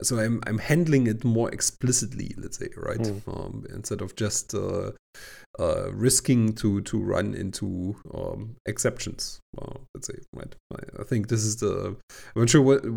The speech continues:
Speaker 1: if this was the initial purpose, but it, this was at,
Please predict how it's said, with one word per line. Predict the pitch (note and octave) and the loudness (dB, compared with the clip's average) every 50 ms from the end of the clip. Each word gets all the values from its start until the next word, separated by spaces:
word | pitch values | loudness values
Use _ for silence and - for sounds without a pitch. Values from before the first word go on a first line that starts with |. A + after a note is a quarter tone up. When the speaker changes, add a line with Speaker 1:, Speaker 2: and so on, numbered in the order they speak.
| G#2 - | -4 -2
Speaker 1:
if | - A2 - | -4 -2 2
this | - B2+ A#2+ B2 | 4 4 4 6
was | A#2+ A2+ A#2 | 4 4 4
the | A#2+ G#2+ | 4 4
initial | G#2+ A2 G#2+ - A#2+ G2+ | 4 2 2 2 2 0
purpose, | - - - D3 C#3 D3 D3 C#3+ | 2 2 0 0 2 0 -2 -2
but | - - A2+ G2+ - A#2 | 0 -2 -2 -2 -2 -6
it, | - - F#2 G2+ - - - - - - - | -6 -4 -4 -6 -6 -8 -12 -12 -12 -12 -8
this | - A#2 A2+ A#2 B2 | -2 0 0 2 4
was | A#2+ A2 | 4 4
at, | A#2+ G#2 G2+ G2+ | 4 2 2 0